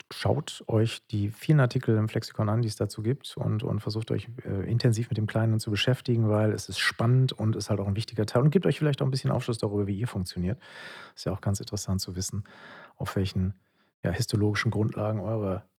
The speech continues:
Happiness und eure Bewegungsaktivität irgendwie beruht.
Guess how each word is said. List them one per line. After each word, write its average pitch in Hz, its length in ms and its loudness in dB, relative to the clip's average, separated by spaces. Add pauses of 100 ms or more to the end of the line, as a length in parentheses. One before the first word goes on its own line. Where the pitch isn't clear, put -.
Happiness 107 520 2
und 92 180 0
eure 98 440 -2 (520)
Bewegungsaktivität 104 1500 2
irgendwie 98 300 -2
beruht. 113 540 4